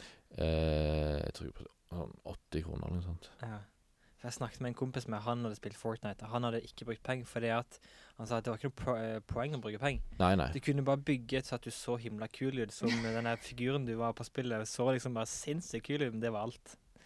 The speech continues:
Speaker 1: Ja, men det er veldig mange som gjør det.
Speaker 2: Det var estetikk. Å, ja.
Speaker 1: Det er jo genialt å markedsføre det sånt, for det, da kan jo de som, eh, altså,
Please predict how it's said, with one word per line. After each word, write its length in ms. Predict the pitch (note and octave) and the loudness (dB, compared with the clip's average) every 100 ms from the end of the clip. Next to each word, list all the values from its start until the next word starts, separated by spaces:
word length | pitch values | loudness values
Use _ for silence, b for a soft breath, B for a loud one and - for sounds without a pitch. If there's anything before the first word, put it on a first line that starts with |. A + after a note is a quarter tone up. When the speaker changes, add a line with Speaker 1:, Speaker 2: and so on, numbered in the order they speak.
| B | B
Speaker 1:
Ja, 120 | G2 | 8
men 100 | G2+ | 10
det 100 | G2 | 10
er 80 | F#2 | 8
veldig 120 | D#2+ | 6
mange 140 | A2+ G2 | 4 2
som 100 | F2 | 4
gjør 100 | G2+ | 2
det. 100 | F#2+ | 2
Speaker 2:
Det 60 | D2+ | -2
var 80 | A#2 | -2
estetikk. 640 | B2 - - C3 - - - - - | -2 -6 -8 -10 -14 -20 -20 -14 -4
Å, 80 | G#3+ | 2
ja. 80 | |
Speaker 1:
Det 80 | G2 | 4
er 100 | G2+ | 6
jo 20 | |
genialt 420 | G#2 F#2+ F2 A2 - | 6 6 6 4 4
å 80 | G2+ | 4
markedsføre 680 | F2 - G2 A#2+ B2 B2 A2+ | 4 2 0 4 6 8 6
det 100 | G2+ | 4
sånt, 200 | F2 E2+ | 2 2
for 80 | G2+ | 4
det, 140 | F#2+ | 6
da 140 | F#2 F#2 | 4 2
kan 180 | F#2+ F2+ | 2 4
jo 60 | |
de 180 | E2+ E2+ | 4 4
som, 180 | - E2+ | 2 2
eh, 760 | D#2+ E2 E2 D#2 C#2 - B1+ G1+ | 2 2 2 2 0 -2 -4 -4
altså, 600 | - - C2 A#1 G#1 | -4 0 0 -2 -6